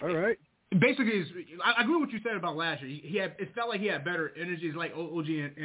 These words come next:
Speaker 2: Anunoby was what Hart was last year. But I still think Hart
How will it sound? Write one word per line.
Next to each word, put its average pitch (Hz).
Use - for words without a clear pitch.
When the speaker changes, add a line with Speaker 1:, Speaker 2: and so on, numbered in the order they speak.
Speaker 2:
Anunoby 151
was 139
what 139
Hart 156
was 139
last 143
year. 156
But 415
I 403
still 311
think 175
Hart 147